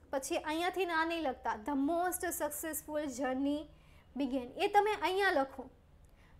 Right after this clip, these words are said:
ટ્વેન્ટી વન, અને અહીંયાથી એની જર્ની સ્ટાર્ટ ગઈ. એટલે આ મુદ્દો કાઢી નાખજો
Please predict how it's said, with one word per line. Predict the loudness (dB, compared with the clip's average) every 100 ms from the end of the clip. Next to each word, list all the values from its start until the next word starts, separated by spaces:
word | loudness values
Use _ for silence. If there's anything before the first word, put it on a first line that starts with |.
| -4
ટ્વેન્ટી | 0 2 2 0 0
વન, | -2 0 -2 -2 -6 -8
અને | -4 -4
અહીંયાથી | -4 -2 -2 -2
એની | -2 0 0
જર્ની | 0 0 0 0
સ્ટાર્ટ | 0 0 0
ગઈ. | -4 -8 -12 -8 -2
એટલે | 2 4
આ | 4
મુદ્દો | 0 2 0
કાઢી | 4 2 2
નાખજો | 0 -2 -2 -6